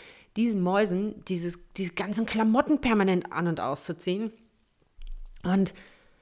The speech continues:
ja, und dann komme ich wieder und es war grad so ein kurzes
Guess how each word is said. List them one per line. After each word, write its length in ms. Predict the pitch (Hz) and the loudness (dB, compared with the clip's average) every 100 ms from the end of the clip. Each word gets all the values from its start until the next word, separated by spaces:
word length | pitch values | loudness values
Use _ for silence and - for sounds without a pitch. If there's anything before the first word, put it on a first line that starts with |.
| _ | _
ja, 180 | 185 196 | 2 4
und 80 | 180 | 4
dann 100 | 175 | 4
komme 240 | 254 269 | 6 6
ich 140 | 269 | 6
wieder 260 | 220 269 208 | 6 8 8
und 80 | 190 | 6
es 140 | 180 | 4
war 100 | 190 | 2
grad 300 | 185 196 214 | 4 2 2
so 120 | 208 | 2
ein 200 | 190 190 | 0 0
kurzes 400 | - 240 240 208 | 0 -2 -2 -6